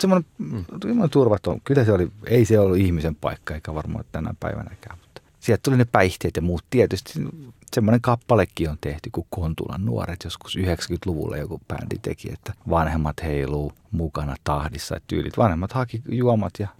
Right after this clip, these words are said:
Speaker 1: porukka istui kalliolla ja joi ja siihen tää-, mistä sitä mallia muuta sit saa kuin siitä ympäristöstä ja vanhemmista.
Speaker 2: Saiko se minkälaista mallia negatiivista tai myönteistä sisaruksista? Sulla on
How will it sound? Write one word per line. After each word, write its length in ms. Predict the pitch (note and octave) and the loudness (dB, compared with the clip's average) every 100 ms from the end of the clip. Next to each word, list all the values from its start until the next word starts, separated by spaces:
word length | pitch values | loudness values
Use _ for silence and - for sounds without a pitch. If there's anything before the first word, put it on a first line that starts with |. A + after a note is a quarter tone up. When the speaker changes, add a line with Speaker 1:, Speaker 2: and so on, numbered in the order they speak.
| _ | _
Speaker 1:
porukka 340 | - - - | -8 -8 -6
istui 280 | D#2+ - - | -6 -6 -8
kalliolla 540 | - D#2 C#2 C#2 C#2 B1+ | -2 -2 -2 -6 -8 -8
ja 100 | C2 | -8
joi 280 | C#2 C#2 | -8 -8
ja 100 | C2 | -12
siihen 300 | - - F2 | -14 -12 -12
tää-, 240 | F2 - F#2+ | -12 -12 -10
mistä 300 | G2 G#2+ - | -6 -6 -6
sitä 240 | - - E2+ | -14 -8 -6
mallia 400 | F2+ E2+ E2 E2 | -6 -6 -6 -6
muuta 360 | E2 E2 - | -6 -8 -10
sit 120 | E2+ - - | -12 -12 -12
saa 120 | C#2+ | -12
kuin 140 | - - - _ - | -14 -18 -20 _ -10
siitä 240 | F#2 F#2+ | -10 -6
ympäristöstä 680 | D#2 F#2+ C#2+ D#2 - - F#2 | -6 -6 -8 -12 -14 -4 2
ja 80 | |
vanhemmista. 580 | G2+ A2 D#2+ C#2+ - - - _ _ - - - | 6 6 4 -4 -12 -18 -20 _ _ -20 -20 -6
Speaker 2:
Saiko 180 | A2+ - | -4 2
se 80 | |
minkälaista 420 | B2 A2 E2+ E2+ F#2 | 4 4 2 0 0
mallia 420 | E2+ E2 E2 D#2+ C#2+ - A#1+ | 0 0 -2 -4 -10 -14 -8
negatiivista 580 | G2 E2+ - E2 F2 F#2 | -6 -4 -2 -2 -2 -4
tai 300 | - E2+ D#2+ | -2 0 0
myönteistä 580 | F2 F2+ D#2 D#2+ - E2 E2 | 0 -2 -2 -4 -4 -8 -4
sisaruksista? 580 | G2 E2+ - - - - | -4 -4 -6 -14 -16 -12
Sulla 200 | E2 E2 | -6 -4
on 180 | D#2+ | -4